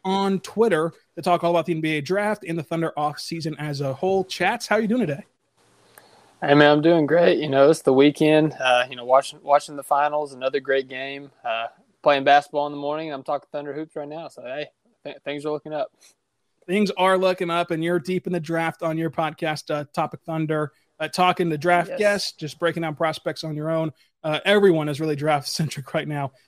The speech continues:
Speaker 1: in
Speaker 2: Mm-hmm.
Speaker 1: O K C. Uh, let's start at the top, 'cause I think that that's the most boring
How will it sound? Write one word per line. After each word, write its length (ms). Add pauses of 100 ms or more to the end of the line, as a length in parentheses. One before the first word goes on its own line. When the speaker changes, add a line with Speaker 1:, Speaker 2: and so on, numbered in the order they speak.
(180)
Speaker 1:
in 120
Speaker 2:
Mm-hmm. 160
Speaker 1:
O 20
K 140
C. 480 (260)
Uh, 180
let's 180
start 220
at 20
the 80
top, 300
'cause 100
I 80
think 200
that 140
that's 220
the 80
most 380
boring 400